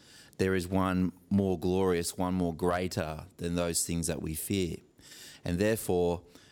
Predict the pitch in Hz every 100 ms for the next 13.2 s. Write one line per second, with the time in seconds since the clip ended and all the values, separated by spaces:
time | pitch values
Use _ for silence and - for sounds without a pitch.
0 | - 92 90 87 85 - - - - -
1 | 117 117 101 110 104 95 82 87 78 107
2 | 123 80 80 131 - - _ - - -
3 | 92 85 87 85 - 95 82 90 98 92
4 | 85 80 80 80 82 85 82 82 - 92
5 | 92 80 85 87 87 87 - 85 82 80
6 | 80 - 90 92 87 82 82 80 - 82
7 | 80 80 80 - 85 80 - - 82 82
8 | 82 78 - - - - - - - 90
9 | 85 90 - 90 87 120 107 95 85 -
10 | 90 - - 104 - 107 110 80 80 -
11 | - - - - - - - - 82 82
12 | 80 - - - 127 127 - - 78 76
13 | 85 131